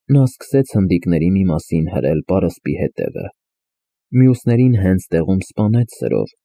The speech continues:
և այդպիսով մաքրեց պարսպի այդ մասը։ Սաստիկ վախեցած իրենց արքայի համար, վահանակիրները աճապարելով և իրար հրհրելով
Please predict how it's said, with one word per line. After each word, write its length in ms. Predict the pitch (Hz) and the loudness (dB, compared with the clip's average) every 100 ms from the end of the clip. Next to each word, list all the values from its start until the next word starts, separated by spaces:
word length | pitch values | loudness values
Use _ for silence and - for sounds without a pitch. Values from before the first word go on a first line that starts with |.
| _ _ - | _ _ -4
և 260 | 135 135 127 | 2 2 2
այդպիսով 680 | 123 117 - 80 - 92 82 | -2 -2 -2 -4 0 0 2
մաքրեց 460 | 76 - 85 78 - | -2 -2 -4 -4 -4
պարսպի 500 | 95 82 76 - 58 | -2 -2 -4 -4 -4
այդ 220 | - - | -4 -6
մասը։ 400 | - - - - - _ _ _ _ _ _ _ _ _ _ _ | -10 -10 -12 -16 -16 _ _ _ _ _ _ _ _ _ _ _
Սաստիկ 440 | - 180 - 175 123 | -2 -2 0 0 0
վախեցած 560 | 104 92 85 101 98 | 0 0 -2 -2 -2
իրենց 340 | 80 80 85 - | -2 -2 -2 -2
արքայի 400 | 71 - 76 69 | -4 -2 -2 -2
համար, 440 | 90 101 117 117 - _ | 0 0 0 -2 -8 _
վահանակիրները 920 | 131 135 131 131 131 120 127 127 120 - | -2 0 2 2 2 0 2 2 0 0
աճապարելով 880 | 127 - 107 87 80 78 90 87 _ _ _ - | -2 0 -2 0 0 0 2 0 _ _ _ 0
և 260 | 127 127 - | 0 0 0
իրար 340 | 101 90 95 | 0 0 0
հրհրելով 720 | 101 90 - 69 58 101 101 | -4 -4 -2 -2 0 0 -2